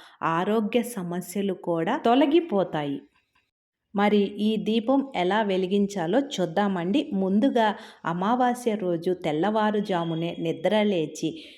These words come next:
ఇంటిని, పూజ గదిని శుభ్రం చేసుకొని, ఆ తరువాత చిత్రపటాలకు, విగ్రహాలకు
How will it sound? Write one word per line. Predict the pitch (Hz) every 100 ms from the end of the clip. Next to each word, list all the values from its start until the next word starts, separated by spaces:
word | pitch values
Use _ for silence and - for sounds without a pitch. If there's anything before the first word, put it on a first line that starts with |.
| _ _ -
ఇంటిని, | 196 220 226 233 190 180 - 190
పూజ | 214 226
గదిని | 247 196 160 160 170 170 -
శుభ్రం | 185 165 208 277 277 180
చేసుకొని, | 160 - 160 156 160 - _ -
ఆ | 185
తరువాత | 190 214 202 190 165 165 - - _ -
చిత్రపటాలకు, | 214 254 269 254 208 185 160 165 175 -
విగ్రహాలకు | 170 175 170 233 226 208 180 147 - 165